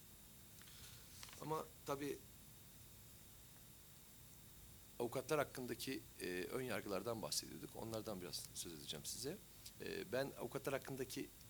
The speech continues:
ön yargıyı anlamak için eskiden tabii bunu şöyle yapıyorduk. E, eşimizle, dostumuzla konuşuyorduk. İşte müvekkilleriniz olursa onlarla konuşuyordunuz. Borçlularınızla muhatap olduğunuzda konuşuyordunuz vesaire. Avukatlara genel bir bakış açısı,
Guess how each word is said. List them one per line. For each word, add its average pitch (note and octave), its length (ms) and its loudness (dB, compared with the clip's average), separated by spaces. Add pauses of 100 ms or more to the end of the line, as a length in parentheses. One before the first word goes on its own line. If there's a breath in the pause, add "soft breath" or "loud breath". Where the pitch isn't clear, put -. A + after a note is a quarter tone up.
(140)
ön B2+ 120 2
yargıyı B2 440 4
anlamak A#2+ 360 0
için - 260 2 (220)
eskiden B2 360 4
tabii B2+ 300 4 (460 loud breath)
bunu C3 180 4
şöyle B2+ 260 8
yapıyorduk. F#2+ 460 -2 (240)
E, E2+ 380 2 (160)
eşimizle, B2 400 6
dostumuzla A2+ 420 0
konuşuyorduk. E2+ 480 -4 (100)
İşte - 180 -2
müvekkilleriniz G#2 640 0
olursa F#2+ 260 0
onlarla G#2 360 0
konuşuyordunuz. D2+ 720 -4 (420 loud breath)
Borçlularınızla A#2+ 580 8
muhatap G#2 360 2
olduğunuzda F#2 360 0
konuşuyordunuz D#2+ 640 -4
vesaire. G#2 440 2 (360 loud breath)
Avukatlara B2 380 2
genel B2 260 6
bir B2 120 -2
bakış A#2 200 2
açısı, G#2+ 360 8